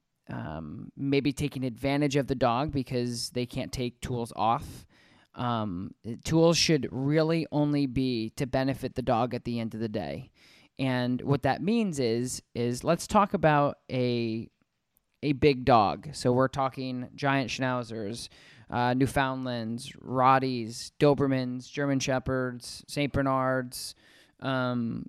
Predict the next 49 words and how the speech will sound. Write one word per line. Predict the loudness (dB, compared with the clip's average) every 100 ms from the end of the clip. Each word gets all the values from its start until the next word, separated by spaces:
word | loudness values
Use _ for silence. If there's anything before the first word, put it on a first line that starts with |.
| -2
just | 0 0
giant | 6 6 6 2 0
breeds, | 0 0 -2 -6 -4
even, | 0 0 0
like, | -2 -4
some | -4 0
really | 2 2
big | 2 2 0 -6
European, | -4 -4 -4 -2 0 0 -2 -6 _
um, | -10 -8 -8 -8 -10 -6
English | 0 2 2 2
labs, | 0 0 0 -4 -4
like, | -6
they | -4
get | -4 -2
a |
hundred | 0 0 0 -2
pounds | -2 -2 -2
and | -4 -2
they're | -2
a |
hundred | -4 -2 0 2 2 0
percent | -4 -4 -4 -4
muscle. | -4 -4 -6 -8 -10 _ -20 -20 -20 -20
So | -4 0 2 0
I | -2
wanna | 0 0
put | 2 2
into | 2 0
perspective, | -2 -2 0 -2 0 -4
and | -2
I | -2
want | -2 -2
you |
guys | 0 2 2 0 -4
to | -2 0 0 0
paint | -2 0
a |
picture | -2 -4 -4
here | -4 -2 -2
for | -4 -2
me, | -2 -2
and | -2
I |
hope | 0 0 0
that | -4 -2
this | -4 -2 -6 -6
podcast | -4 -2 -2 -4 -4
reaches | -4 -4 -2 -2 -4